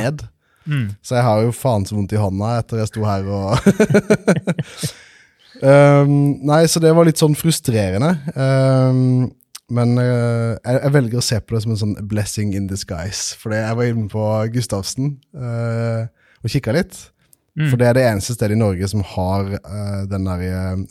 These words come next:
Speaker 1: The Mighty Wonder Clicker Press fra, eh, Weaver.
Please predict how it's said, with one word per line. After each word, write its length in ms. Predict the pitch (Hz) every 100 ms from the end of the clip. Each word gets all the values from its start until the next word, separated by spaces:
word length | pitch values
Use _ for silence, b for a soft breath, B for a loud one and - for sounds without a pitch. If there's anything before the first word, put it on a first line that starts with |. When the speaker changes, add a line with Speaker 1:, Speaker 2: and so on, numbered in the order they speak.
| -
Speaker 1:
The 160 | 104
Mighty 320 | 104 90 - 101
Wonder 480 | 98 92 92 104
Clicker 400 | 104 - 95 90
Press 460 | 90 107 131 - -
fra, 480 | - 104 95 95 95 98 b b b b -
eh, 160 | 104 98
Weaver. 380 | 101 95 143